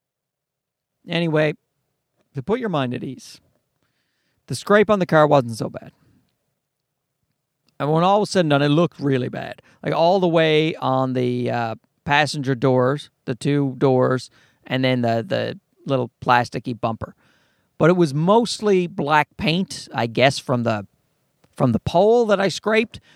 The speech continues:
Once I wiped it clean, there's a very difficult to perceive scrape along the door. And then the little plastic bumper is a little more beaten up.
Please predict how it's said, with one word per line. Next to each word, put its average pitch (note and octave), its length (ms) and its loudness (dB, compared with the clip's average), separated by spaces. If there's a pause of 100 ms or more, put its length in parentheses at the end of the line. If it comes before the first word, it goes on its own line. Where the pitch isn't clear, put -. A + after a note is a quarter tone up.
(120)
Once G3 320 0
I F#3+ 160 2
wiped D#3 520 0
it - 220 -8
clean, C#3 600 0 (440)
there's D3 200 0
a C3+ 100 2
very E3 840 0 (960)
difficult C#4 540 -2
to A#3+ 120 0
perceive F#3+ 920 -2 (220)
scrape D#3+ 580 0
along C#3 440 2
the C3+ 80 2
door. B2+ 520 0 (600)
And D3 320 2
then D#3 220 2
the C#3 120 4
little D#3 200 2
plastic D3+ 440 0
bumper C#3 320 0
is A#2 80 -4
a B2+ 60 -4
little B2+ 160 -2
more A#2+ 180 -4
beaten A#2 320 -8
up. A#2 180 -6